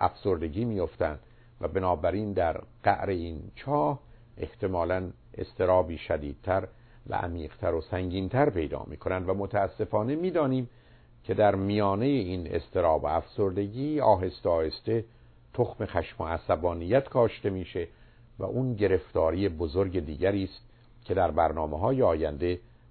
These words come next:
بنده به اون اشاره‌ای خواهم داشت. ولی به هر حال اون زمانی که من و شما موجود مضطرب نگرانی هستیم،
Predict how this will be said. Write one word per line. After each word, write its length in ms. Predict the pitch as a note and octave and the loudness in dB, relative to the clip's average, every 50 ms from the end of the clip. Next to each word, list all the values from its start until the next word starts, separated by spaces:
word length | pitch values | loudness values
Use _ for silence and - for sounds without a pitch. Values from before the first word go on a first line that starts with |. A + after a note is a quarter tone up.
| - | -6
بنده 220 | - E2 D#2+ D#2 F2+ | -4 -4 -2 -2 -2
به 100 | D#2+ F2 | -2 -2
اون 160 | E2+ F2 F2 | -2 -4 -6
اشاره‌ای 480 | G2 - - - E2 D#2+ E2 F2 F2 | -10 -8 -6 -2 -2 0 0 0 -2
خواهم 400 | E2 - F#2 F#2+ G2+ C#3 E3 D#3 | -2 0 0 2 2 2 0 -2
داشت. 300 | G2 - - - - - - - - - - - - - - - - - | -2 -6 -8 -10 -14 -20 -20 -20 -20 -20 -20 -20 -20 -20 -20 -10 -6 -4
ولی 160 | F2+ G2 F#2+ | -2 0 2
به 100 | E2 E2+ | 2 2
هر 200 | E2 F2+ F#2+ F#2 | 4 4 4 4
حال 360 | F#2+ A2+ C3+ D#3 E3+ E3+ D#3 - - - - - - - - - | 2 0 0 0 0 -2 -4 -8 -14 -20 -20 -20 -20 -20 -12 -8
اون 180 | - A2 G2+ | -4 -4 -2
زمانی 460 | F2+ F2 G2 F#2 G2 G2+ G2 F#2+ F#2+ F2+ | 0 2 2 4 4 2 0 -2 -4 -6
که 180 | - - F2+ | -4 -4 -6
من 340 | E2 E2+ E2 E2+ E2+ E2+ E2+ | -4 -4 -4 -6 -6 -4 -6
و 80 | E2+ D#2+ | -6 -8
شما 440 | - - - F#2+ F#2+ A2 B2+ C3 | -6 -6 -4 -2 0 2 2 2
موجود 480 | B2 A2+ G#2 F#2+ F2+ F2+ F#2+ F#2+ F2 F2 E2+ D#2+ D2 D2 - - | 2 0 0 -2 -2 -2 -4 -4 -2 -2 -2 -2 -2 -4 -8 -10
مضطرب 560 | - F2 F#2 - - - E2 D#2+ D#2+ D2 C#2+ D2+ | -6 -6 -6 -6 -4 -4 -2 -2 -2 -2 -4 -6
نگرانی 640 | D2 D2+ F2 D#2 F2+ E2+ D#2 D#2+ D2+ D2 D2+ D2+ | -6 -4 -4 -2 -2 -2 0 -2 -2 -4 -6 -8
هستیم، 520 | D#2 D#2+ D#2+ - - - A#2+ B2 B2+ B2+ | -8 -8 -10 -10 -8 -6 -4 -4 -4 -4